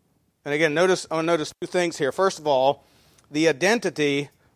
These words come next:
of the blood. The identity of the blood. In verse, uh,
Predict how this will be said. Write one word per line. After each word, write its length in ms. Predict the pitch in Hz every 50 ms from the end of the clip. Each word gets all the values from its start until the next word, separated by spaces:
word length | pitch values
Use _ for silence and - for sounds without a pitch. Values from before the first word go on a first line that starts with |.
| _ _ -
of 260 | - 160 170 165 147 135
the 80 | 151
blood. 440 | 131 127 156 156 143 127 107 95 90 - _ _ _ _ _ _ _ _ _ _ _ _ _ _ _ - - - -
The 140 | 139 151
identity 460 | 151 143 196 220 208 170 147 170 165 151
of 140 | 143 139
the 60 | 127 127
blood. 400 | 131 147 147 139 113 87 - - - _ _ _ _ _ _ _ - - - _ _ -
In 200 | 156 165 170 151
verse, 460 | 180 202 220 220 214 - - - - _ -
uh, 460 | 160 156 147 139 131 123 120 120 113